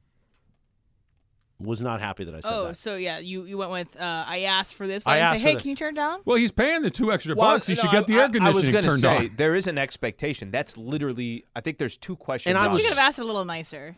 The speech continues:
Speaker 2: Say,
Speaker 1: No,
Speaker 2: "Hey, can
Speaker 1: I
Speaker 2: you
Speaker 1: just
Speaker 2: turn
Speaker 1: said,
Speaker 2: the
Speaker 1: "Hey, sir, I put in
Speaker 2: A C
Speaker 1: the
Speaker 2: down?"
Speaker 1: cold option. I'm a bigger guy. You know, I'm already sweating."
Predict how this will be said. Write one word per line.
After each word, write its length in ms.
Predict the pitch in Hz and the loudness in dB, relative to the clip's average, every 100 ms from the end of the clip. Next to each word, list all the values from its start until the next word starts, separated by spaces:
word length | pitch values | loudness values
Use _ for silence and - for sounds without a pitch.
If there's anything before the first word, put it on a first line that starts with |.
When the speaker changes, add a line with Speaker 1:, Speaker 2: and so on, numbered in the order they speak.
| _ | _
Speaker 2:
Say, 120 | 233 | -2
Speaker 1:
No, 80 | 233 | 4
Speaker 2:
"Hey, 40 | 294 | 4
can 80 | |
Speaker 1:
I 40 | 226 | 4
Speaker 2:
you 40 | 240 | 2
Speaker 1:
just 120 | 226 | 2
Speaker 2:
turn 40 | |
Speaker 1:
said, 60 | 233 | 2
Speaker 2:
the 40 | |
Speaker 1:
"Hey, 60 | 208 | 0
sir, 220 | - 214 - | 0 -2 0
I 100 | 175 | -2
put 120 | 202 | -2
in 60 | 185 | -4
Speaker 2:
A 40 | |
C 20 | |
Speaker 1:
the 60 | 175 | -2
Speaker 2:
down?" 100 | 190 | 0
Speaker 1:
cold 140 | 226 180 | 2 2
option. 280 | 139 147 | 0 -2
I'm 120 | 135 135 | -4 -4
a 40 | |
bigger 280 | 127 131 120 | -4 -4 -2
guy. 240 | 123 113 | -2 -2
You 100 | 113 | -2
know, 140 | 117 110 | -2 0
I'm 120 | 117 | 0
already 260 | 123 117 110 | 0 -2 -4
sweating." 360 | - 107 - | -4 -6 -8